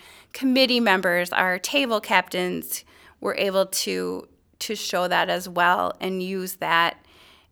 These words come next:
and really, really promote us in that way because they had been through the process and we had talked about it at our meetings, and they shared in the passion and they shared in the vision,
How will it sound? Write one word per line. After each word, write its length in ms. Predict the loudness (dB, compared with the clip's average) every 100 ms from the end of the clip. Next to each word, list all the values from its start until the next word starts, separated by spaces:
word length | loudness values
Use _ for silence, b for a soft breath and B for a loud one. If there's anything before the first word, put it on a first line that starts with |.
| -6
and 400 | -4 -2 -4 -6
really, 520 | -4 -4 -4 -6 -8 -14 _ b b b b _ _
really 240 | 0 0
promote 500 | 0 -2 -2 0 0
us 320 | 0 0 -2 -8
in 140 | -6 -2
that 260 | 0 0
way 440 | -2 -2 -2 -8 -14 _ _ -10
because 800 | -10 -2 2 4 2 -2 -8 -14 b b -4
they 140 | -2
had 180 | 0 0
been 180 | 0 0
through 220 | -4 -6
the 100 | -4
process 520 | 0 0 0 -6 -6
and 100 | -8
we 80 | -6
had 140 | -8
talked 320 | 0 0 0
about 240 | -2 0 0
it 120 | 0
at 140 | 0
our 120 | 0 -4
meetings, 500 | -6 -10 -10 -12 -18 B -12
and 120 | -6
they 100 | -6
shared 420 | -4 -4 -2 0
in 100 | 0
the 80 | -4
passion 400 | 0 0 0 -4
and 180 | -6 -4
they 100 | -4
shared 300 | -4 -6 -4
in 140 | -6
the 80 | -6
vision, 600 | -4 -4 -4 -6 -6 -10